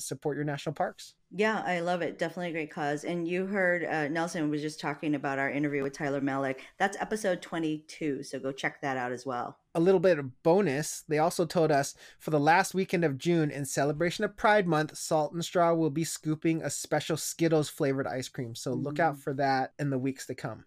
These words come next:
Speaker 2: Ooh, exciting.
Speaker 1: Yeah.
Speaker 2: More, more Fruity Pebbles for you.
Speaker 1: More, more Fruity Pebbles. Yes. More colors.
Speaker 2: <laughs>
Speaker 1: More colors. All right. So Monica,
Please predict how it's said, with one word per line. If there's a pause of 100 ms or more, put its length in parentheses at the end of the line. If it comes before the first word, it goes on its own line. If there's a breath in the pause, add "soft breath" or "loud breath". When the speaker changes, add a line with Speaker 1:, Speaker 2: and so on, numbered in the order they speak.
(180)
Speaker 2:
Ooh,
exciting.
Speaker 1:
Yeah.
Speaker 2:
More,
more
Fruity
Pebbles
for
you. (160)
Speaker 1:
More,
more
Fruity
Pebbles.
Yes.
More
colors.
Speaker 2:
<laughs>
Speaker 1:
More
colors. (100)
All
right.
So
Monica,